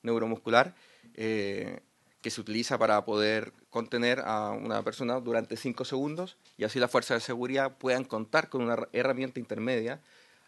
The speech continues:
al, al arma de fuego. Por ejemplo, los vigilantes utilizan armas, armas de fuego y pasan de, o el bastón retráctil o las manos a, a disparar. Entonces, esto es una herramienta intermedia que por eso se dice que permite salvar vidas.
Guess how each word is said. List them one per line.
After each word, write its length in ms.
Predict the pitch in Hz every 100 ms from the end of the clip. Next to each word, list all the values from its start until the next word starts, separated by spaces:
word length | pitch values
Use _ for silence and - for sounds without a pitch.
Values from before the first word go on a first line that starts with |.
| _
al, 300 | 95 92 101 -
al 100 | 113
arma 220 | 110 107
de 80 | 95
fuego. 320 | 147 143 139
Por 100 | -
ejemplo, 300 | 131 113 107
los 120 | 104
vigilantes 600 | 107 117 120 123 139 123
utilizan 460 | 95 - 113 139 123
armas, 300 | 120 117 123
armas 300 | 107 110 113
de 80 | 107
fuego 360 | - 123 139 139 - - _ _ -
y 80 | 104
pasan 380 | 123 120 117 113
de, 380 | 110 104 104 -
o 100 | 113
el 60 |
bastón 240 | 104 110 120
retráctil 560 | 120 127 135 - 147
o 80 | 120
las 120 | 113
manos 480 | 117 135 143 151 - - _
a, 340 | 110 113 110 110
a 100 | 110
disparar. 400 | 110 117 113 -
Entonces, 500 | - 107 107 110 104
esto 160 | 117 131
es 80 | 135
una 80 | 117
herramienta 260 | 123 127
intermedia 500 | 127 127 135 143 147 - _ _ - -
que 100 | 113
por 140 | 113
eso 140 | 127 120
se 100 | 131
dice 160 | 131
que 100 | 117
permite 300 | 107 117 123
salvar 340 | 120 107 110 110
vidas. 360 | 104 - -